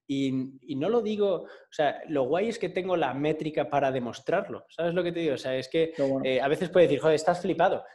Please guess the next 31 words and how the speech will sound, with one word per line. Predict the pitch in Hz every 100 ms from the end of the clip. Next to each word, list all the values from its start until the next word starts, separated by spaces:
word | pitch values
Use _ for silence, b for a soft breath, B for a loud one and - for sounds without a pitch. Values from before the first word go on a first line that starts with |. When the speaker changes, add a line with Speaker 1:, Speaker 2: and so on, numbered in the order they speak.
| B
Speaker 1:
Como, | - 139 131 131 131 127 127 -
eh, | 135 131 131
por |
ejemplo, | 127 151 135
puedes | 143 139
decir, | 135 131
"K | 165 180
C | 196 196
O | 208
está | 208 185
flipado". | 175 170 170
No, | 127 135
es | 120
que | - 143
K | 165
C | 170 175
O | 180 220 -
es | 135 - - _
uno | - 156 170
de | 180
los | 151 143
mejores | 123 143 147
raperos | 151 151 156 151
de | 151
España, | 156 170 -
si | - 147
no | 139 160
es | 160 -
el | 135
mejor, | 117 113 185 - - _ _ _ _
¿sabes? | - _ 175 104 -